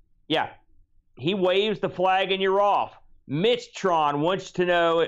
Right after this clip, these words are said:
if you're up to the challenge of Speed Racer, one of our most dramatic games yet. Speed Racer offers four incredible tracks to drive on, a speedometer that goes at two hundred miles per hour, and a wide range of unparalleled locations to cruise.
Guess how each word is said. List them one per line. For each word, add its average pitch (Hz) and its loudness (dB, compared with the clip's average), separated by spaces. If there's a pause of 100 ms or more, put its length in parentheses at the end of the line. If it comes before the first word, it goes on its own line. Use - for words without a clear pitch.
if 147 -4
you're 165 0
up 175 -2
to 180 -2
the 170 -2
challenge 156 -2
of 135 -2
Speed 165 -4
Racer, 139 -2 (280)
one 151 0
of 175 2
our 170 0
most 160 0
dramatic 147 0
games 143 -2
yet. 143 -2 (340)
Speed 202 -4
Racer 180 0
offers 170 -2
four 233 0
incredible 175 -2
tracks 190 -2
to 165 -10
drive 165 0
on, 180 0
a 156 -2
speedometer 180 0
that 170 -2
goes 170 0
at 147 -4
two 254 0
hundred 220 0
miles 208 0
per 208 -2
hour, 147 0 (360)
and 151 0
a 151 2
wide 160 0
range 147 -2
of 117 -6
unparalleled 156 0
locations 147 -2
to 135 -4
cruise. 120 -2